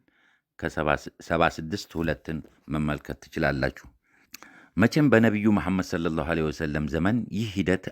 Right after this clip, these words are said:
አጉልቶ የሚያሳይ መነጽር፣ ማይክሮስኮፕ እንደማይኖር እርግጥ ነው። ታዲያ ነቢዩ መሐመድ ሰለላሁ ዐለይሂ ወሰለም ከየት አምጥተው ነው ይህን የተናገሩት? ለዛውም ማንበብና መጻፍ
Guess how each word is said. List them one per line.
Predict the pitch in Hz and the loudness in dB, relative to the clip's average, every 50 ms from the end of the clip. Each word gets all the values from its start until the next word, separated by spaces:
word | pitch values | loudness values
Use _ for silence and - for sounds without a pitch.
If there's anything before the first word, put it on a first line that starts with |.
| - | 0
አጉልቶ | 87 87 78 87 85 80 - | 0 0 0 -2 -4 -2 0
የሚያሳይ | 90 82 82 82 78 69 - 76 73 76 | 0 2 2 2 2 0 0 -2 -4 -2
መነጽር፣ | 78 76 76 78 73 - - 98 101 104 - | -2 -4 -4 -6 -4 -4 -4 -4 -4 -4 -2
ማይክሮስኮፕ | 85 82 82 - - 80 82 76 - - - 85 76 - - | 0 0 0 -2 -2 -2 -2 -2 -2 -2 -4 -4 -4 -4 -6
እንደማይኖር | - 92 85 80 76 73 69 71 78 82 85 87 | -4 -2 0 0 0 0 0 0 0 0 0 0
እርግጥ | 90 82 95 98 - - | 2 2 2 2 2 0
ነው። | 78 65 58 - _ - - - - - _ | -4 -6 -8 -10 _ -20 -20 -20 -20 -10 _
ታዲያ | - 98 95 82 78 69 62 60 | 2 2 4 4 2 0 -2 0
ነቢዩ | 71 85 87 85 85 76 78 | 0 0 0 0 -2 -2 -2
መሐመድ | 76 60 - 73 71 71 - | -4 -4 -6 -6 -8 -8 -8
ሰለላሁ | - 73 67 67 65 69 67 | -8 -8 -8 -6 -6 -4 -4
ዐለይሂ | 65 71 71 67 67 | -4 -4 -4 -4 -6
ወሰለም | 65 - - 76 82 85 82 - - - - - _ - | -6 -6 -4 -2 -2 -2 -2 -4 -8 -16 -20 -20 _ -2
ከየት | - 117 117 - - | 0 2 2 4 2
አምጥተው | 92 90 85 - - - 82 80 | 2 0 0 -2 -6 -6 -6 -6
ነው | 73 69 67 65 | -4 -4 -6 -6
ይህን | 67 67 73 82 78 | -8 -6 -6 -4 -4
የተናገሩት? | 71 - 76 73 69 71 69 - 78 71 71 - - - - - - _ - | -4 -4 -4 -4 -4 -4 -2 -4 -4 -4 -4 -8 -10 -16 -20 -20 -16 _ 0
ለዛውም | 80 87 82 73 90 90 104 135 123 95 | 0 0 2 4 4 4 4 4 4 4
ማንበብና | 85 85 85 80 82 69 78 78 73 71 | 4 4 2 2 0 0 0 -2 -2 -2
መጻፍ | 69 71 69 - 65 71 | -2 -4 -4 -6 -6 -8